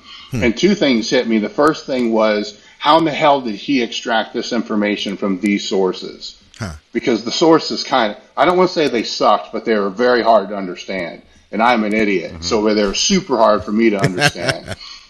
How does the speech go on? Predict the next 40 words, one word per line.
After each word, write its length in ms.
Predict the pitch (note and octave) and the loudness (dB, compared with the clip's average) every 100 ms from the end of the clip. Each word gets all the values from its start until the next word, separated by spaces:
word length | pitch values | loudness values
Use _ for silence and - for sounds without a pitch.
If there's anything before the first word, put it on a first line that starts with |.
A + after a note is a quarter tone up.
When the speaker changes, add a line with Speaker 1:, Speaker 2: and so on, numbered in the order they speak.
| _ | _
Speaker 2:
But 220 | - B2 A#2+ | -2 -2 2
then, 380 | D#3 C#3+ B2+ - _ | 2 2 0 -10 _
then 380 | - G2 D#3+ G3 | -14 -2 0 2
when 80 | F#3 | 0
I, 220 | E3 C3+ | -2 -2
when 260 | B2+ C#3 C#3+ | -4 0 0
I 140 | B2+ | 0
started 420 | - E3 E3 D#3+ D3 | -4 -2 0 0 -2
to 40 | |
look 320 | C3 D3 D3 | -2 -2 -2
at 180 | C3 A2 | -6 -8
how 300 | - C3 B2+ | -2 2 2
he 260 | A#2+ B2+ A#2 | 2 -2 0
extracted 640 | A2+ - B2 A#2 A#2 - A2 | -2 -2 -2 -2 -2 -6 -2
what 140 | A2+ | -2
it 100 | G#2+ | -2
was 420 | G2+ A2+ A2 G#2 | -2 0 2 0
and 120 | G#2 F#2+ | -6 -4
put 220 | A#2+ A2 | -4 -2
it 100 | G#2 | 0
all 220 | G#2 G2 | 2 2
together, 560 | - A#2 A2 G2+ F#2 F2+ - _ _ _ - | 0 0 2 2 -2 -4 -10 _ _ _ -4
exposed 580 | A#2 - - A#2 G#2+ | -2 -2 4 4 4
a 80 | G#2+ | -4
genius 600 | F2+ G#2+ A2 A2 G#2 G2 | -4 2 4 4 4 -2
behind 400 | - G#2 G2+ F#2+ | -2 0 0 -2
his 180 | F#2+ - | -6 -4
madness 840 | G2 G#2 G#2 F2 - - - - _ | 2 4 2 0 -14 -14 -14 -14 _
Speaker 1:
Huh. 100 | E3+ - | -10 -2
Speaker 2:
with 240 | G#2 A2+ | -2 0
that. 420 | A2 G#2 E2+ - - _ _ _ - | -2 0 0 -2 -12 _ _ _ -6
As 200 | C3 A2 | -2 -2
far 340 | - D#3+ A#2 A2+ | 2 4 4 4
as, 260 | G#2+ - _ _ _ _ _ _ _ _ _ | 0 -6 _ _ _ _ _ _ _ _ _
now, 160 | C3+ A3 | 0 2
the 100 | A3 | 4
West 280 | A3 C#3+ - | 4 4 4
Side 240 | C#3+ A#2+ | -2 -2
Stories 560 | - C3+ A#2+ A#2+ A#2 A2+ | -4 -4 0 2 2 0
and, 220 | G#2+ F#2 | -4 -6